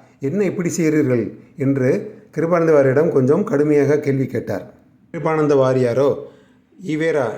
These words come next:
நீங்கள் உங்கள் காரை எடுத்துக்கொண்டு கிளம்பலாம்" என்று கூறினார். ஈவேரா சொன்னார், "நான் எப்படி கிளம்புவது? நீங்க நான்கு டயரில் இருக்கும் காற்றையும் பிடுங்கி விட்டீர்கள்,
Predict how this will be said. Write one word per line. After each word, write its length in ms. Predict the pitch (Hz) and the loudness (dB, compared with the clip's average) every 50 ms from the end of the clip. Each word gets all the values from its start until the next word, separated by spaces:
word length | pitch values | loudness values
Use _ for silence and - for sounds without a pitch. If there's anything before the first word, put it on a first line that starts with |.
| - 123 | -4 0
நீங்கள் 280 | 135 139 147 143 139 | 2 2 4 4 4
உங்கள் 220 | 131 123 123 131 123 | 4 4 2 2 2
காரை 320 | 127 135 139 151 170 165 | 2 0 0 2 4 4
எடுத்துக்கொண்டு 520 | 143 131 143 139 151 143 - 139 139 156 | 4 2 2 0 -2 -2 -2 -2 -2 -2
கிளம்பலாம்" 480 | 143 - 127 127 131 127 127 123 120 117 | -2 -4 -4 -2 -2 -2 -2 -2 -2 -2
என்று 160 | 117 110 110 | -4 -4 -6
கூறினார். 420 | - 120 113 110 104 104 98 - - - - _ _ _ _ _ _ _ _ _ _ _ _ - 190 | -6 -6 -6 -6 -6 -8 -8 -10 -12 -18 -20 _ _ _ _ _ _ _ _ _ _ _ _ -16 -10
ஈவேரா 380 | 151 170 180 185 180 170 170 | -8 -4 -2 -2 0 0 0
சொன்னார், 580 | 147 - 147 127 - 147 196 - - - - - - _ _ - | 0 0 2 2 2 0 -2 -4 -8 -14 -18 -20 -20 _ _ -6
"நான் 260 | 139 139 147 170 180 | -4 -2 -2 0 0
எப்படி 280 | 180 170 175 214 202 - | -2 -2 -2 -2 -2 0
கிளம்புவது? 640 | - 160 160 156 156 151 131 120 107 - 135 135 | 0 0 2 4 4 4 4 4 2 0 -2 -2
நீங்க 220 | - 139 156 170 151 | 0 0 2 2 2
நான்கு 420 | 131 127 135 147 165 175 165 170 | 2 2 2 2 2 0 0 -2
டயரில் 380 | 156 139 156 151 170 180 180 175 | -2 0 0 0 0 0 0 0
இருக்கும் 300 | 165 147 143 - 160 139 | 0 0 0 0 -2 0
காற்றையும் 460 | 135 139 139 139 - 147 147 147 139 | 0 -2 -2 -2 -2 0 0 0 0
பிடுங்கி 240 | 147 143 156 156 147 | 0 0 0 0 -2
விட்டீர்கள், 520 | 139 127 123 123 104 - 135 180 185 - | -2 -2 -2 -2 -2 -2 -2 -4 -4 -8